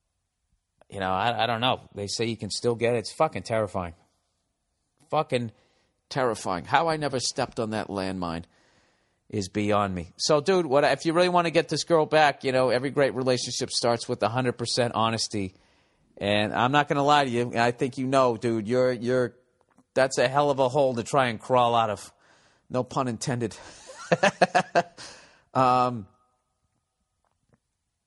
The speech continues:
but, uh, but from here on out, man, you gotta, you can't do what that skank did to you. You gotta be honest with people. Uh,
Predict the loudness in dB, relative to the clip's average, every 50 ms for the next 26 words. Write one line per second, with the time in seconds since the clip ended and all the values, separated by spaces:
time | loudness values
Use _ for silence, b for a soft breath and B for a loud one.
0 | _ _ _ _ _ _ -2 0 2 2 2 0 0 0 0 0 -2 -4 -4 -4
1 | -4 -4 -4 -4 -6 -4 -2 -2 0 0 2 2 2 2 2 2 2 0 -2 -6
2 | -6 -6 -6 -4 -2 0 0 2 2 2 0 -2 -2 -6 -8 -12 -14 -12 -8 -4
3 | -4 -4 -4 -4 -4 -4 -2 0 0 -2 -2 -2 -4 -6 -4 -4 -4 -4 -4 -6
4 | -6 -6 -4 -6 -4 -4 -4 -4 -4 -4 -4 -2 -2 -2 -2 -4 -4 -4 -2 -2
5 | -2 -2 -4 -8 -10 -12 -12 -8 -8 -8 -8 -10 -12 -12 _ _ _ _ _ _
6 | _ _ _ _ _ _ _ _ _ _ _ _ _ -14 -10 -8 -8 -6 -6 -6
7 | -6 -6 -6 -6 -6 -8 -8 -8 -8 -8 -8 -10 -10 -12 -14